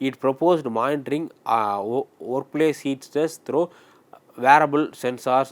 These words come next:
uh, weather indicators and emphasis the energy, uh, response plan for heat related indices. So, இதுல என்ன பண்றாங்க அப்படின்னா, தமிழ்நாட்டுல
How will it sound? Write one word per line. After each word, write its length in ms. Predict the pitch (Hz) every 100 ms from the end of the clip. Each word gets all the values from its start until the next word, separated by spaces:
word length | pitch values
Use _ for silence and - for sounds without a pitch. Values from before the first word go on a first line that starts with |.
| -
uh, 340 | 113 113 107 117
weather 220 | 127 147 147
indicators 500 | 123 127 120 117 135
and 120 | 117
emphasis 420 | 113 117 139 127 113
the 80 |
energy, 600 | 127 107 123 131 139 127
uh, 680 | 104 113 104 101 90 67 110
response 280 | 110 - 127 -
plan 200 | - 107
for 200 | 101 139 139 -
heat 140 | 143 143 _
related 380 | 104 104 113 131 -
indices. 400 | 98 95 92 101 - - -
So, 160 | - 117
இதுல 40 |
என்ன 160 | 107 139
பண்றாங்க 380 | 139 123 123 98
அப்படின்னா, 240 | 101 131
தமிழ்நாட்டுல 640 | - 120 135 113 101 156